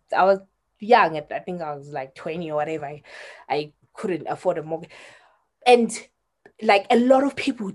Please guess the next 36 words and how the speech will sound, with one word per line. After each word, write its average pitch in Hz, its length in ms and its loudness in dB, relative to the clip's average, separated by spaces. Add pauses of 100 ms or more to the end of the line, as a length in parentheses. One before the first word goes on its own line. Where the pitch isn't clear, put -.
(100)
did 220 260 -4
that, 143 360 -6 (520)
right? 160 260 -4 (160)
A 208 40 -6
lot 208 100 2
of 226 80 -4
people 214 180 -8
even 170 160 -8
from 160 220 -10
our 147 160 -4
community. 202 800 -8 (560)
S-, 202 120 -18 (180)
so 214 500 6
maybe 208 280 -2
you, 170 180 -8
you 175 380 -6
now 202 200 2
lie 208 260 0
and 175 100 -10
say, 196 200 -6
"I 175 220 -10
earn 196 160 -8
sixty 196 300 -18
thousand," 170 600 -8
or 165 140 -6
"I 160 160 -4
earn 190 180 -2
whatever." 175 320 -4
So 214 140 0
obviously 208 320 0
the 170 140 -6
amount 202 680 -4
that 175 260 -6
you 175 140 -14
get, 170 240 -4
mu-, 202 200 -2